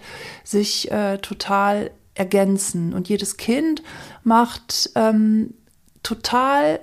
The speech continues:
mit, mit seinen Merkmalen, mit den individuellen Merkmalen, äh, die es mitbringt, ganz, ganz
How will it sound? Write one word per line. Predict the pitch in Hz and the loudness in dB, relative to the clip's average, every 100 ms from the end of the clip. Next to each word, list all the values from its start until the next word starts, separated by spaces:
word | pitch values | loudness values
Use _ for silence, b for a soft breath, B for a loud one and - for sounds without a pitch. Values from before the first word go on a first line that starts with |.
| - - | -10 0
mit, | 240 254 - - | 0 0 -4 0
mit | 226 226 | 0 2
seinen | 233 233 302 302 302 - - | 2 2 2 0 -2 -6 0
Merkmalen, | 220 240 240 196 175 170 175 | 2 4 0 -4 -4 -4 -4
mit | 190 | -4
den | 202 | -4
individuellen | - 262 294 262 226 - 208 214 208 214 | 0 2 2 0 -2 -2 0 0 0 0
Merkmalen, | 208 220 240 240 202 185 185 196 254 - B B B B B B - | 0 0 0 -2 -4 -2 -2 0 -2 -4 B B B B B B -2
äh, | 226 214 202 | 2 2 2
die | 202 | 0
es | 202 196 | 2 2
mitbringt, | 196 294 - - 220 220 247 240 - - _ | 2 0 -4 -4 0 4 2 2 -6 -20 _
ganz, | - 226 240 240 | 2 4 4 0
ganz | - 208 208 208 | -2 0 0 -2